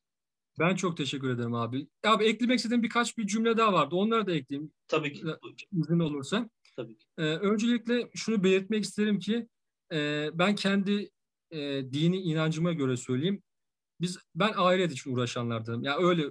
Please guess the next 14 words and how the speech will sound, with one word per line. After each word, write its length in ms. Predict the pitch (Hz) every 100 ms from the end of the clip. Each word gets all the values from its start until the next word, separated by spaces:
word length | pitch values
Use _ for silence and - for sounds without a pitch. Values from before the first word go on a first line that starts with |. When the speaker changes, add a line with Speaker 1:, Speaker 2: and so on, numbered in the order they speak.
| -
Speaker 1:
uğraştığımı 480 | 131 127 - 123 113
düşünüyorum 500 | - 127 170 214 180
ve, 180 | 262 240 _ _ _ _ _ _ _ -
e, 340 | 139 135 131
dünyalık 560 | 147 196 208 220 226 175
nasip 360 | 170 170 190
için 280 | 156 - 127
diyelim 340 | 123 120 160 175
veya 220 | 156 165
yani 200 | 175 170
dünyada 560 | 165 185 180 175 180 170 -
boş 260 | 170 165
kalmak 440 | - 160 175 175 147
yerine 340 | 131 135